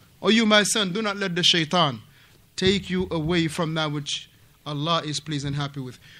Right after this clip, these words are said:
وصلى الله وسلم على محمد وعلى آله وصحبه أجمعين. اللهم ردنا إليك مردا جميلا. اللهم ردنا إليك مردا جميلا. اللهم أصلح شبابنا.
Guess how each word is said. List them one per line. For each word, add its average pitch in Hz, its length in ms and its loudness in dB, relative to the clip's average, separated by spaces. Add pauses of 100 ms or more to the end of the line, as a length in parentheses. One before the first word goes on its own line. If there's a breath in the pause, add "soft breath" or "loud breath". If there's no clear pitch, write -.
(180 loud breath)
وصلى 147 300 -4
الله 147 220 -2
وسلم 139 420 -8
على 131 200 -10
محمد 131 420 -12
وعلى 127 320 -10
آله 127 320 -8
وصحبه 127 440 -10
أجمعين. 143 440 -2
اللهم 151 400 -2
ردنا 139 400 -2
إليك 135 340 -8
مردا 127 320 -6
جميلا. 135 440 0 (460 loud breath)
اللهم 151 360 2
ردنا 139 480 0
إليك 139 360 2
مردا 131 420 0
جميلا. 131 500 4
اللهم 156 360 4
أصلح 147 380 2
شبابنا. 135 560 2